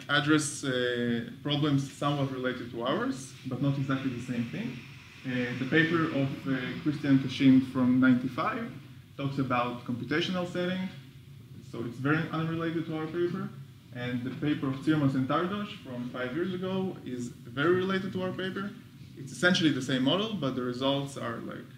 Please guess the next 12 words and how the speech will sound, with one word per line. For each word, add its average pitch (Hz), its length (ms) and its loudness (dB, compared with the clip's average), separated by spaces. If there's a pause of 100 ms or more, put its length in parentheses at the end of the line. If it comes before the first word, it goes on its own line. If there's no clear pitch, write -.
(200)
not 139 180 -2
very 180 180 2
related, 196 380 -4
except 127 360 -8
one 135 240 2
which 123 160 -4
I'll 120 140 -6 (800)
mention 123 360 -2
in 120 80 2
a 117 40 -4
minute. 113 260 -4 (2000)
Okay, 139 220 -4